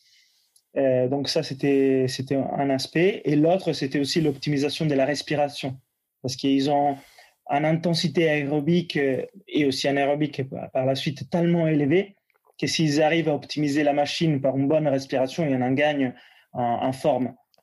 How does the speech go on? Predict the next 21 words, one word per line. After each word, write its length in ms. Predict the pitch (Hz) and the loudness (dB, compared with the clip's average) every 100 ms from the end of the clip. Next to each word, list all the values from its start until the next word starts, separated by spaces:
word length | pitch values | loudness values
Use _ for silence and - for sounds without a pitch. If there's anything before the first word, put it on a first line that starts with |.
| 127 | -4
Et 60 | |
donc, 300 | 127 139 135 | -2 -2 -4
comme 180 | - 160 | -2 0
les 120 | 160 | 2
mecs, 240 | 156 160 139 | 0 -2 -4
ils 40 | |
sont 140 | 127 | -4
quand 120 | 131 147 | 0 0
même 100 | 139 | 0
assez 200 | 135 135 | -2 -2
costauds, 680 | 143 135 160 165 156 156 143 | -4 -2 0 2 2 0 0
d'arriver 320 | 131 139 139 | 2 2 2
à 80 | 135 | 2
la 100 | 139 | 2
fin 300 | - 147 131 | 0 2 2
et 80 | |
savoir 300 | 123 139 139 | 0 0 0
encore 260 | 135 131 - | -2 -6 -8
courir, 380 | 135 151 165 135 | -4 -2 -2 -4
c'est 140 | - | -8
incroyable. 460 | 123 - 151 139 | -10 -4 -2 -2